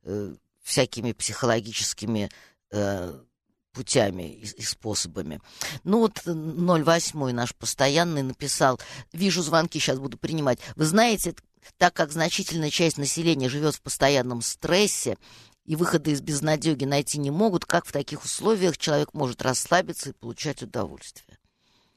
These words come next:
То есть ноль, ноль восьмой все время жалуется на то, что нас прессуют, что жизнь у нас ужасная и чудовищная. Но можно ли в условиях относительно чудовищной жизни все-таки находить какую-то релаксацию?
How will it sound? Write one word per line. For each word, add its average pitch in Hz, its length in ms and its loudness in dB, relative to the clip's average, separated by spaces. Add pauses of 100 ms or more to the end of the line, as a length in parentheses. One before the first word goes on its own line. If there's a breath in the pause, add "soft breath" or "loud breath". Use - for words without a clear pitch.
(300)
То 175 80 0
есть 170 120 0
ноль, 240 180 4
ноль 220 200 2 (320)
восьмой 214 320 0
все 190 140 0
время 180 180 4
жалуется 160 440 2
на 147 120 0
то, 160 120 0
что - 200 -4
нас 143 180 -2
прессуют, 247 560 0
что - 200 -2
жизнь 143 280 -2
у 131 40 -4
нас 110 300 -2
ужасная 120 580 -2
и 120 40 -10
чудовищная. 185 800 0 (580)
Но 175 240 4 (240 loud breath)
можно 190 360 4
ли 147 140 0 (460 soft breath)
в - 240 -10
условиях 127 560 0
относительно 120 680 -4
чудовищной 135 600 -4
жизни 202 340 0
все-таки 151 500 -4
находить 143 460 -2
какую-то - 380 -6
релаксацию? - 760 -4